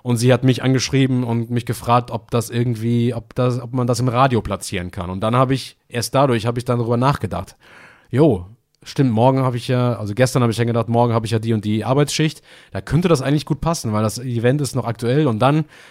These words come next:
hab ich über das Netzwerk, das ich jetzt kennengelernt hab, hab ich, ähm, angefragt, ey, hat irgendeiner von euch in direkter Form mit der, mit dem Hochwasser da zu tun? Also hat Angehörige da oder so, ist mit denen in Kontakt oder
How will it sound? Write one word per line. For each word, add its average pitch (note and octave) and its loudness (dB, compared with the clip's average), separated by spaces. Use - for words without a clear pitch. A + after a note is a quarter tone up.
hab A#2+ -2
ich A#2 0
über A#2 0
das A2 0
Netzwerk, D3 2
das C3 -2
ich A#2+ -8
jetzt - -4
kennengelernt C3 0
hab, B2+ -2
hab B2 0
ich, B2 -4
ähm, A#2 -2
angefragt, C3 0
ey, B2 2
hat A#2 -2
irgendeiner C#3+ 6
von C3 0
euch G#2+ 0
in B2+ -2
direkter C3 4
Form A#2+ 4
mit B2 -2
der, A2+ 0
mit A#2+ -4
dem A2 -2
Hochwasser A#2 2
da G#2+ 2
zu - -10
tun? A2 0
Also G#2 -4
hat A2 -4
Angehörige A#2 4
da G2+ 2
oder G2 -2
so, G2 -6
ist G2+ -6
mit G#2+ -6
denen G2+ -4
in - -10
Kontakt G#2 -4
oder G#2+ -2